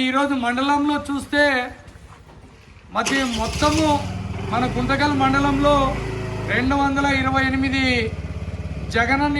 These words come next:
ఇంటి స్థలాలు మాత్రమే ఇచ్చారు. ఇన్ని గ్రామాలు, ముప్పై రెండు గ్రామాలు ఉన్నటువంటి మండలంలో రెండు వందల ఇరవై ఎనిమిది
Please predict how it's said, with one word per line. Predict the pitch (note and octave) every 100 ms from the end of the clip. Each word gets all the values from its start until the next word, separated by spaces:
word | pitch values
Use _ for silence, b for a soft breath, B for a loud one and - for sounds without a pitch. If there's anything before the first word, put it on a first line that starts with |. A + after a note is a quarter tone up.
| C#4
ఇంటి | C4 C4
స్థలాలు | B3+ B3+ C4+ B3+
మాత్రమే | B3+ B3+ B3 A#3+
ఇచ్చారు. | - G#3 - - - - - - - - - G#3
ఇన్ని | B3+ C4 C4
గ్రామాలు, | A#3 A#3 B3 C#4 C#4 B3
ముప్పై | A#3+ C4+ B3 A#3+
రెండు | A#3+ A#3+
గ్రామాలు | A#3 A#3+ B3+ C#4 C4+
ఉన్నటువంటి | B3+ B3+ B3+ B3+ - F#3+ - - - - E3+
మండలంలో | G3+ B3 C#4 C4 B3+ G3+ G3+ A3+ - - - - -
రెండు | G3+ B3 C#4
వందల | C#4 C#4 C#4
ఇరవై | C4+ C#4 C4+
ఎనిమిది | C4+ C4+ C4+